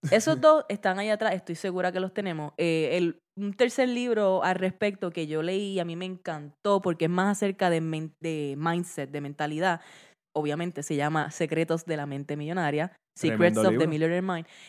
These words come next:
Speaker 2: Y es, eh, esos tres libros en conjunto, ninguno es súper grande, ninguno es súper largo.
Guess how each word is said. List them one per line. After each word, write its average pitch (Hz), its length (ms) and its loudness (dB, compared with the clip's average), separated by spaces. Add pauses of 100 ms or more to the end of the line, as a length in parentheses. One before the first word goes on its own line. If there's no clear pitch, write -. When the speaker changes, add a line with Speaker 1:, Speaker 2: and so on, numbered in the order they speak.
(180)
Speaker 2:
Y 208 300 0
es, 208 380 2
eh, 196 280 0
esos 269 240 -2
tres 359 160 2
libros 339 360 2 (100)
en 226 160 -4
conjunto, 247 640 2
ninguno 208 480 2
es 262 140 -2
súper 226 540 0
grande, 202 480 0
ninguno 175 260 -2
es 185 80 -6
súper 214 300 -2
largo. 190 480 0